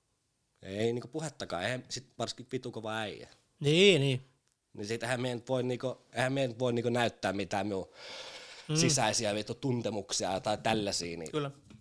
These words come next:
Speaker 1: sit, tota, sit kun niistä alkoi vaan jauhamaan näin, niin jännä, ne alkaa vaan sit selviämään.
Speaker 2: Joo, kyllä, ja ei se, kyllä se vie aikaa, ei se
Speaker 1: Joo, eikä homma ohi.
Speaker 2: Ei, ei,
Speaker 1: Se
Speaker 2: eikä
Speaker 1: on
Speaker 2: se
Speaker 1: kiinni.
Speaker 2: ole missään vaiheessa, et ei se... Niin, mulki oli, niinku, monta vuotta,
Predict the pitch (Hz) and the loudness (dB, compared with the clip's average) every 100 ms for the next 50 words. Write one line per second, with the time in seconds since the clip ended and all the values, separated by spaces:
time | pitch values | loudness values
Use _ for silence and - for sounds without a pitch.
0 | - - 113 - - 95 101 90 - - | -8 -4 -4 -6 -6 -2 -2 -2 -14 -20
1 | _ _ _ _ - 110 117 107 113 110 | _ _ _ _ -12 -10 -8 -8 -8 -6
2 | 113 113 120 113 95 90 90 95 92 82 | -4 -2 -2 -4 -4 -6 -6 -6 -6 -8
3 | 78 _ - - - - - - - 120 | -12 _ -12 -12 -12 -20 -20 -20 -8 -6
4 | 123 95 110 110 113 113 110 - 117 101 | -4 -6 -6 -4 -4 -2 -2 -2 -2 -2
5 | 76 - 67 - - 196 196 156 151 202 | -8 -14 -20 -20 -4 6 8 8 8 8
6 | 170 139 143 143 151 170 180 180 - - | 8 8 8 8 8 8 6 4 2 0
7 | 175 202 202 165 160 135 - 117 123 127 | 4 6 10 12 12 10 4 0 0 2
8 | 135 - - - - 135 156 151 151 175 | 0 -2 -10 -10 2 4 6 4 4 4
9 | 156 151 131 95 - 156 156 156 156 147 | 4 4 2 -4 -2 2 6 8 8 8
10 | 143 143 139 139 139 165 160 170 165 - | 6 6 4 4 6 6 8 8 8 8
11 | 147 139 143 135 139 - 143 143 143 151 | 10 10 10 10 6 2 -2 0 0 0
12 | 139 - _ - _ _ _ _ _ _ | -4 -10 _ -20 _ _ _ _ _ _
13 | 151 165 175 190 180 170 165 170 190 180 | 4 6 6 6 6 6 8 10 10 10
14 | 151 143 147 143 135 - 123 | 8 10 10 10 10 6 2